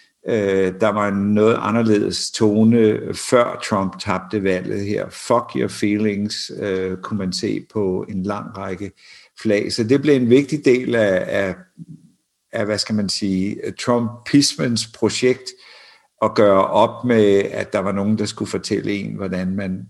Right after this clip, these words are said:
øh, undgik, at smitten blev spredt og så videre. Øhm, så man kan spørge sig selv, Trump talte ofte om den, den dybe stat og om denne her, øh, idé om, at, øh,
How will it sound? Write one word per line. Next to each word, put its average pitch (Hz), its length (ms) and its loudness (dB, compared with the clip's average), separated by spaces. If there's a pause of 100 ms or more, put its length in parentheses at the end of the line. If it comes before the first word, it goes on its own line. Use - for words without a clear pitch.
(120)
øh, 98 320 -6 (160)
undgik, 101 520 -4
at 92 180 -6
smitten 95 520 -2
blev 98 140 -10
spredt 92 440 -8
og 95 80 -10
så 101 140 -10
videre. 101 340 -6 (1000)
Øhm, 110 560 4 (640)
så 160 120 4
man 143 180 4
kan 139 120 0
spørge 151 320 6
sig 156 140 0
selv, 151 300 4
Trump 156 300 2
talte 139 380 4
ofte 127 400 2
om 110 180 0
den, 101 280 0 (200)
den 110 280 0
dybe 139 320 6
stat 120 580 2
og 110 280 2
om 101 220 -4
denne 110 260 2
her, 110 320 0 (200)
øh, 92 380 -4 (760)
idé 135 480 4
om, 110 420 0
at, 95 380 -6
øh, 87 260 -2